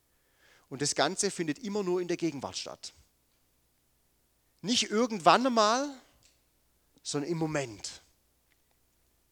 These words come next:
Und ich will einfach schließen mit ein paar Fragen, die ich mir selber genauso stelle, wie ich sie euch jetzt einfach vorlese. In Bezug auf dieses Wort Gottes. Ihr seid das Licht der Welt.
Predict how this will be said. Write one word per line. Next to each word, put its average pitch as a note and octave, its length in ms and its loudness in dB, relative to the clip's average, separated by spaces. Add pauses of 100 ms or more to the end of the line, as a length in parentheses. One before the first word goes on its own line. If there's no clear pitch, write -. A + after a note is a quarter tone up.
(800)
Und C3+ 120 -10
ich C#3 80 -8
will G#3 100 2
einfach B3 320 0
schließen B3 420 -2
mit G3 140 -2
ein E3+ 80 -2
paar F3+ 240 -4
Fragen, E3 580 -2 (920)
die D#3 40 -10
ich D3+ 80 -10
mir D3+ 140 0
selber G3 340 2
genauso E3 440 2
stelle, D#3 260 -2
wie F3 60 -2
ich - 60 -2
sie D3+ 220 -4
euch E3 220 -2
jetzt - 160 -4
einfach C#3+ 280 -8
vorlese. B2 720 -6 (1200)
In F3+ 140 -6
Bezug A3+ 320 -2
auf F3 220 0
dieses E3+ 340 -6
Wort D3 200 -4
Gottes. - 600 -4 (640)
Ihr G3 160 2
seid E3 320 0
das D#3 140 -2
Licht D#3 180 -6
der C3+ 80 -4
Welt. A2 380 -10